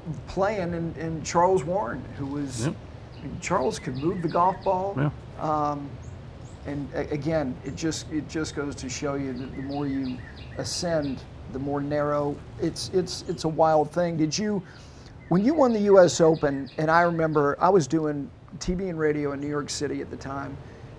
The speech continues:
Speaker 1: and, and I remember because I had been in Charlotte prior and, and had had the chance to talk to you, um, like, I had a familiarity with you, and people are like, "God,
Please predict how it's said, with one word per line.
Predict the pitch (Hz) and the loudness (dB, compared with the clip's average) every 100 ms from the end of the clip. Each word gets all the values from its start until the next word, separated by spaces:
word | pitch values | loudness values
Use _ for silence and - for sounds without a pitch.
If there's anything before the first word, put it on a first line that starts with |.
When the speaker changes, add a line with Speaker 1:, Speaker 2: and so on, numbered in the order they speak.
| - - | -12 -6
Speaker 1:
and, | 147 147 151 147 143 - - | -4 -2 -4 -6 -8 -12 -8
and | 151 147 | 0 6
I | 160 | 8
remember | 180 165 160 151 151 | 6 2 0 0 0
because | 147 156 143 | 0 2 6
I | 151 | 6
had | 135 | 6
been | 143 160 156 - | 2 0 -2 -2
in | 139 | -2
Charlotte | 127 - 170 160 147 - | 0 6 8 8 6 6
prior | 180 202 190 143 139 139 | 10 10 10 8 2 -2
and, | 151 143 135 147 | -2 -2 -2 -4
and | 135 131 - - - - | -4 -4 -8 -14 -12 4
had | 139 | 8
had | 165 | 8
the | 165 | 6
chance | - 156 - | 0 -2 -2
to | 123 | -6
talk | - 220 - - | 2 4 4 0
to | |
you, | 156 143 139 135 - - - - - | 2 2 2 -2 -6 -14 -14 -10 0
um, | 147 143 135 131 - - - - - | 2 2 0 -4 -10 -14 -16 -14 0
like, | 170 - | 2 4
I | 240 | 4
had | 240 | 4
a | |
familiarity | - 190 180 170 165 185 165 | 2 2 4 6 6 6 4
with | 135 127 - | 2 0 -2
you, | 131 127 123 | -2 -2 -2
and | 139 135 | -4 -4
people | 160 151 | -2 0
are | 135 | 0
like, | 131 - | -2 -6
"God, | - | -10